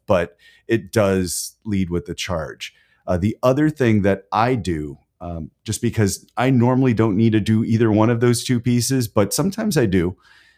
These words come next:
Sometimes I, I really need to get refocused.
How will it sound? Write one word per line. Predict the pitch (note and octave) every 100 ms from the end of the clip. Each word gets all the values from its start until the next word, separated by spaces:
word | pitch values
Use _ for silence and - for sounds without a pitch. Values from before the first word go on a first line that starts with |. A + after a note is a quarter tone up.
| _ _ -
Sometimes | C3 B2 C3+ B2+
I, | A#2+ A2
I | G#2
really | G2 G#2 G#2
need | G2+ G2
to | F#2+
get | F#2+ F#2 - _ _ _ -
refocused. | G#2 G2 - F2+ - F#2 -